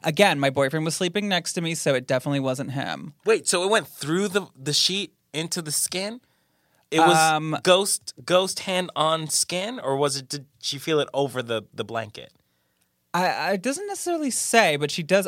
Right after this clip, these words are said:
Speaker 1: always cover her feet. So somehow, some way, this hand got on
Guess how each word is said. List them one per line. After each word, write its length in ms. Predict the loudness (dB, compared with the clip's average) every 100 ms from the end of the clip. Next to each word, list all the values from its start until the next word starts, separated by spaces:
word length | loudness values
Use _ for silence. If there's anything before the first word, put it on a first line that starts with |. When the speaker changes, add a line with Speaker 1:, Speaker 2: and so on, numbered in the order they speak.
| 2
Speaker 1:
always 300 | 2 2 0
cover 300 | 0 0 0
her 100 | -4
feet. 280 | -6 -8 -4
So 100 | -4
somehow, 540 | 2 2 4 2 0
some 320 | 2 2 2
way, 400 | 2 4 4 0 -4 _ _ _ _
this 480 | -8 -4 -2 -4 -10 -14 -16
hand 680 | -6 0 2 2 -2 -4
got 220 | 0 2 2
on 380 | 0 -2 -6